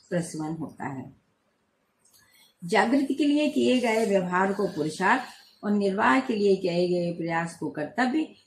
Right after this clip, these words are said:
तथा भोग के लिए किए गए, किए गए व्यवहार को विवशता के नाम से जाना जाता है। जैसा कि अभी तक जो भी कुछ प्रस्तुति है उसमें ये बहुत स्पष्ट ही होता है कि मनुष्य का जो मूल प्रेरणा है वो जागृति के, अ, अर्थ में ही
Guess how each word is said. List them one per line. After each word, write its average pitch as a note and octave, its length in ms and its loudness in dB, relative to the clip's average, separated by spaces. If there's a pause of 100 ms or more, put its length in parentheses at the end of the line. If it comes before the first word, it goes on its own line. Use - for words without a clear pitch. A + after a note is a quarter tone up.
(140)
तथा F#3+ 340 -2
भोग A#3 260 2
के A#3 160 -4
लिए G3 240 4
किए F3+ 340 2
गए, E3 400 -6
किए G#3+ 260 2
गए E3 280 0
व्यवहार E3 400 -6
को C4+ 320 -6 (200)
विवशता F#3 440 -2
के E3 200 -4
नाम C#3+ 220 -6
से B3+ 200 -4
जाना - 340 -2
जाता - 360 -14
है। - 260 -14 (320)
जैसा B3+ 280 0
कि C#4+ 400 0 (100)
अभी G3 200 -4
तक A3+ 300 0 (200)
जो G3 160 -2
भी A3 140 -2
कुछ A3+ 220 -4
प्रस्तुति A3 500 -2
है G3+ 220 -2
उसमें G#3+ 280 -6
ये G3+ 200 0
बहुत G3 300 -4
स्पष्ट A3 380 -4
ही B3 120 0
होता F3+ 300 -2
है G#3+ 280 -4 (320)
कि C4+ 120 6
मनुष्य B3 460 2
का B3 180 4
जो A3 200 2
मूल C4+ 260 4
प्रेरणा G#3 380 0
है A#3 160 4
वो A#3+ 100 0
जागृति F#3 580 0
के, A3+ 260 -2 (480)
अ, F3+ 200 0
अर्थ F3+ 280 -2
में A3+ 160 -2
ही C4 340 0